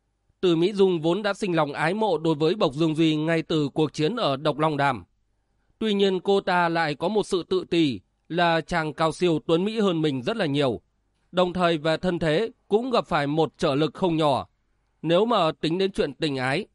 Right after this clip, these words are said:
mặt khác cô ta cũng tin rằng mình không thể chiếm được cảm tình của Bộc Dương Duy, vì thế nên cố ném tình cảm trong lòng của mình. Bộc Dương Duy trầm ngâm một lúc rồi nói, "Từ cô nương, đa tạ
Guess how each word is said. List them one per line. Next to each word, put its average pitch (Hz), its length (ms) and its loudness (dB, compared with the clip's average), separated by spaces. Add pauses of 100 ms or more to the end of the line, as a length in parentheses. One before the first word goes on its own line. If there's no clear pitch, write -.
(1600)
mặt 170 200 -4
khác - 240 -2
cô 185 180 0
ta 160 260 0
cũng 202 200 -4
tin 170 220 0
rằng 139 260 -2 (280)
mình 202 260 2
không 226 160 -2
thể 151 200 0
chiếm 175 240 -4
được 208 260 -2
cảm 139 220 -2
tình 151 260 -4
của 160 120 0
Bộc 147 200 0
Dương 151 220 0
Duy, 143 280 2 (560)
vì 170 200 2
thế 165 220 0
nên 185 300 0
cố 175 260 2
ném 175 180 -2
tình 156 200 -4
cảm 135 240 -2
trong 156 200 -2
lòng 139 180 0
của 135 140 0
mình. 139 260 0 (1800)
Bộc 175 200 0
Dương 175 220 2
Duy 170 200 4
trầm 156 280 0
ngâm 160 180 0
một 147 140 0
lúc 196 200 0
rồi 147 160 0
nói, 123 320 -2 (1080)
"Từ 175 200 4
cô 170 100 2
nương, 165 260 2 (480)
đa 208 140 -2
tạ 196 240 0